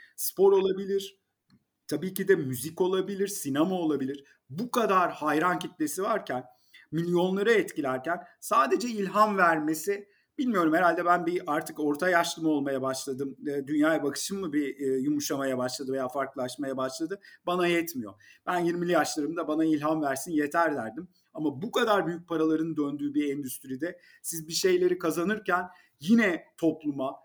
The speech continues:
duruma göre hiç tanımadığınız insanlara dokunabilmeniz bence çok önemli.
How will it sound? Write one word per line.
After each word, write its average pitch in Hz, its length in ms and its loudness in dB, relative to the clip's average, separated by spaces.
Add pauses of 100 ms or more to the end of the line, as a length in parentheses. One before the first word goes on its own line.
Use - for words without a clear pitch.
(380)
duruma 190 260 -2
göre 190 220 8
hiç 226 260 0
tanımadığınız 170 680 2
insanlara 156 680 2
dokunabilmeniz 143 920 -2 (720)
bence 160 360 4
çok 160 200 2
önemli. 113 480 -2